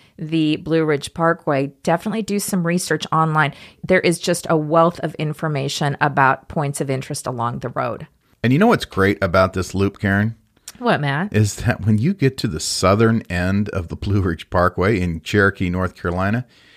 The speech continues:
Speaker 2: you're right there at Great Smoky Mountains National Park.
Speaker 1: I
Speaker 2: Yeah.
Speaker 1: know. So
Speaker 2: So
Speaker 1: many great
Speaker 2: just,
Speaker 1: things.
Speaker 2: yeah, and a really great park to wrap up your trip.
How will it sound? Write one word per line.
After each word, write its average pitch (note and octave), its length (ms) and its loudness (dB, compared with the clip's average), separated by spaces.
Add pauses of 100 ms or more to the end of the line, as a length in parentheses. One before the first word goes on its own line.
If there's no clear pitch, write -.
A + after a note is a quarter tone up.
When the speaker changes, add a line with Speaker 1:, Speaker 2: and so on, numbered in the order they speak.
(140)
Speaker 2:
you're A3 200 0
right C3+ 240 2
there F3+ 180 2
at G#2 100 -4
Great G#2 280 -2
Smoky C#3 340 -2
Mountains E3+ 320 -4
National E3 380 -2
Park. G#3+ 500 -4
Speaker 1:
I - 60 2
Speaker 2:
Yeah. G3 160 2
Speaker 1:
know. D#4+ 220 0
So - 180 2
Speaker 2:
So D#4 120 6
Speaker 1:
many D3+ 200 0
great C#4+ 220 0
Speaker 2:
just, - 100 -12
Speaker 1:
things. C#4+ 280 -4
Speaker 2:
yeah, C#3 360 0
and F2 260 -8
a G2 80 0
really C#3 460 0
great A#2 380 0
park A2+ 320 0
to F#2 60 -10
wrap F#2+ 340 0
up F2+ 200 -2
your E2+ 100 -6
trip. - 360 -4